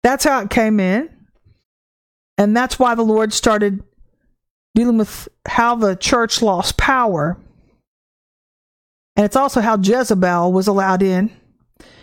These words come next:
And why the Lord has purposefully been pointing out that demon. Hey, James, it's great to see you, man.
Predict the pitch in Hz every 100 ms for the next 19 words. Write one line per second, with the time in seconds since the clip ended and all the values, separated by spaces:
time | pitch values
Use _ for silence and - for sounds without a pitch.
0 | _ - 208 208 214 214 214 208 - 269
1 | 254 247 220 220 208 202 - 240 226 220
2 | 208 214 190 180 208 302 269 185 196 -
3 | 339 320 226 202 175 175 196 240 233 226
4 | - 220 277 233 - 233 247 196 190 202